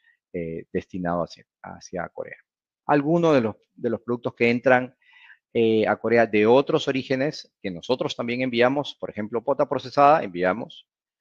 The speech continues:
entran de Chile, de China, perdón, de Tailandia, de Vietnam, también de Chile. Uvas entran de Chile, de Estados Unidos, eh, pota congelada de Vietnam, de Chile. Eh,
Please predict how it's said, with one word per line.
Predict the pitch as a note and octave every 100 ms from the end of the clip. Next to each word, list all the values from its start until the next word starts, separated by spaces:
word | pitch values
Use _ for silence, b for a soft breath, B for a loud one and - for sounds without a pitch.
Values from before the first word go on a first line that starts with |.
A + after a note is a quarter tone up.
| _ -
entran | A2 G2+ G2
de | F2 -
Chile, | - A#2 A2+ A2+ A#2
de | G#2+ G2+ -
China, | C#3 C#3 C#3
perdón, | - G#2+ A2+
de | A2+
Tailandia, | F#2 F#2+ A#2 A#2+ A#2+ A#2+
de | G#2+
Vietnam, | F#2 F#2+ G#2+ C3 -
también | E2 D#2 F2+
de | G#2+
Chile. | A#2+ G#2+ C3 _ B B B B -
Uvas | D#3+ D3+ D3+ - - -
entran | A#2 A#2 A#2+ A#2+ G#2+
de | F2+ -
Chile, | C3 C#3 C3 B2+
de | G#2+
Estados | F#2 A2 G#2 -
Unidos, | A2+ C#3+ C3+ C3 - - _
eh, | B2+ A#2 A2+
pota | C3 C3+
congelada | B2+ A#2+ B2 C3 C#3+ C#3+
de | G#2
Vietnam, | F2 F2 A#2+ B2+ B2 B2
de | F2+ F2+
Chile. | C#3 B2+ A#2+ A#2+ -
Eh, | A#2 G#2+ G#2 G#2 G2+ G2+ G2+